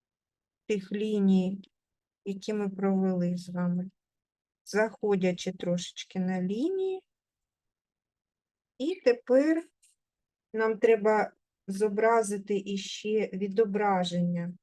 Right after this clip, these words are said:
нашого місяця. Тобто ми беремо ще блакитний колір, зелений колір, ті кольори, які ми використовували для того, щоб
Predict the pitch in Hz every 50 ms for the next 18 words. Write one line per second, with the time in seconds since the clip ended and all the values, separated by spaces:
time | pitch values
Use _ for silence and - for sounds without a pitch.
0 | _ _ 190 185 180 175 175 - - - 170 170 175 175 175 190 226 302 381 -
1 | - 214 196 196 - - 180 - _ 185 180 185 _ - 180 180 196 196 190 196
2 | 190 185 185 185 180 180 175 175 175 175 - - 175 175 - 175 175 175 175 -
3 | _ _ - 220 240 277 302 311 311 320 - - 254 247 247 240 233 _ _ -
4 | 226 226 226 226 220 214 202 196 196 190 - _ _ _ _ _ _ _ _ _
5 | _ _ _ 190 180 180 180 185 190 185 180 175 175 180 202 233 269 294 302 302
6 | 285 262 262 247 - - 240 233 233 220 - 196 - - 320 - - 269 247 240
7 | 233 240 254 269 254 220 208 - - 240 233 226 220 202 214 208 - 220 220 214
8 | 208 - - - - 277 277 269 247 220 214 214 208 202 196 190 185 190 190 -
9 | 262 269 269 220 202 196 - - 202 196